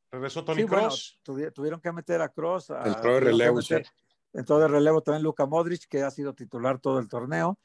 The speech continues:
Speaker 2: Eh, y también metieron a Rodrigo intentando que, que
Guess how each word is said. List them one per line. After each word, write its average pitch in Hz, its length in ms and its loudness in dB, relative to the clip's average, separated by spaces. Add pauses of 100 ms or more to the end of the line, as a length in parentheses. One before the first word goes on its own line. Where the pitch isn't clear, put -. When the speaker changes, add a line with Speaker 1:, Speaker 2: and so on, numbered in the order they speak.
(300)
Speaker 2:
Eh, 135 240 2
y 135 200 0
también 143 320 0
metieron 165 440 -2
a 127 80 -4
Rodrigo 147 440 -4
intentando 143 580 -8
que, 117 380 -6
que 113 100 -12